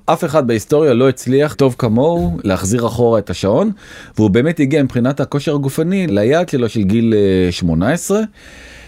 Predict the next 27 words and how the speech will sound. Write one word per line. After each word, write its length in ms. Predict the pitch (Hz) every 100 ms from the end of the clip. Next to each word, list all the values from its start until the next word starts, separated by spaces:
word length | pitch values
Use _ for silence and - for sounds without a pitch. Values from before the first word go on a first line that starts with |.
| - -
ובעצם 380 | 101 170 208 156
המשמעות 400 | 101 104 143 196
של 80 |
הדבר 220 | 202 156 214
הזה 240 | 247 160
זה 100 | 120
שהוא 400 | 113 120 - 127
כאילו 300 | - 156 170 131
האט 440 | 104 - 175 202
את 120 | 139
ההזדקנות. 640 | 127 104 92 95 90 78 -
זאת 80 | -
אומרת, 220 | 110 107 -
אם 180 | 170
הקצב 540 | 156 131 107 - 160 151
הממוצע 420 | 113 101 95 147
של 120 | 143
הזדקנות 340 | 101 95 127 123
של 120 | 110
אדם, 260 | 92 117
נגיד, 320 | 101 90 117 95
לצורך 340 | 87 110 98
העניין, 240 | 98 101
סטטיסטית 460 | 95 92 117 - 101
עומד 200 | 92 101
על 100 | 90
אחד, 300 | 85 113 143